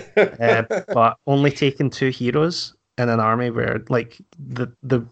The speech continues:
you build the list with two warlocks because you need that redundancy 'cause the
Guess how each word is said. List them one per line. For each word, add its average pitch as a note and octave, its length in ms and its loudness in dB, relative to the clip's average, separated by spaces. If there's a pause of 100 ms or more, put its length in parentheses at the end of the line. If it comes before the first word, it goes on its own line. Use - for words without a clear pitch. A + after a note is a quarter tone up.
you B2+ 160 -4
build C3+ 300 4
the C#3+ 80 4
list C3+ 300 0
with - 240 -8
two B2+ 240 2
warlocks A#2 800 -2
because A2+ 300 -6
you A2+ 80 -6
need A#2 320 -4
that A2+ 180 -2
redundancy A#2+ 640 -4
'cause A#2 300 -6
the G#2+ 200 -4